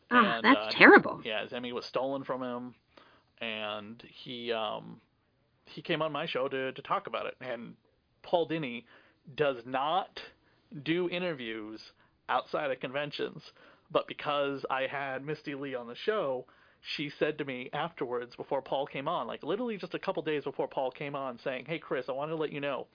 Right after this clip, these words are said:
Speaker 2: Paul does not do interviews all that often, so please have the utmost respect for whatever it is you're gonna ask him. I let you have this interview with him because I enjoyed coming on your show so much, so please extend him the same courtesy that you extended me."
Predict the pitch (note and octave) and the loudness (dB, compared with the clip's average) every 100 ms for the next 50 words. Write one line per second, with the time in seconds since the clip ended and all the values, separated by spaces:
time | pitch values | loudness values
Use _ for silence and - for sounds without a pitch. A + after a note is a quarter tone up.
0 | - - - - D#3 F#3+ D3+ C3+ C#3+ D3+ | -20 -20 -8 0 2 2 0 0 -2 -4
1 | - C#3+ C#3 C3 C3+ C#3+ C3+ B2+ C3 C3 | -4 -4 -4 -4 -4 -4 -2 0 0 0
2 | A#2 B2 - D3+ D#3+ - - - C#3 - | 0 -2 -4 -6 -8 -16 -14 -6 -6 -2
3 | D#3+ E3 E3 D3+ - C#3 D3+ C#3 C3 C3+ | -2 -2 -4 -8 -14 -4 -2 -2 -4 -4
4 | - D3 - - D#3 - C3+ - - D#3+ | -2 -6 -6 -10 -10 -2 -2 -4 -10 -4
5 | C3+ B2+ C3 C3 C3 B2+ B2+ B2 A#2+ A2 | -2 0 0 0 0 -2 -4 -4 -2 -2
6 | A#2+ - - F3 F#3 - - - - C#3 | -4 -4 -4 -4 -6 -12 -20 -12 0 2
7 | C#3+ B2 B2+ - D#3 C#3+ C#3+ C#3+ C#3+ C3 | 2 0 -4 -4 -4 -2 -2 -4 -2 -4
8 | - B2+ C3 D3+ E3 F3+ F#3 F#3 F3 - | -4 -6 -4 -2 -2 -2 -4 -4 -10 -20
9 | - C3+ - D3 D3 C#3 B2+ C3+ C3+ - | -14 -10 -2 0 0 -4 -2 -2 -2 -4
10 | C#3 C3 B2+ A2+ - B2+ C#3 - E3+ F#3 | -4 -4 -4 -6 0 0 0 -2 -2 -4
11 | G3+ - - - _ - D3+ C3+ B2 - | -4 -8 -10 -20 _ -4 2 2 2 -2
12 | E3 D#3 D3+ D#3 - C#3+ C#3+ B2+ - C3+ | -4 -2 -2 -4 -4 -2 -2 -4 -2 -4
13 | C3 C#3+ C3 - A#2+ A#2 C3 A#2+ - B2+ | -2 -2 -2 -4 -2 -2 -2 -6 -4 -4
14 | A#2 A2 A2+ - | -4 -6 -6 -8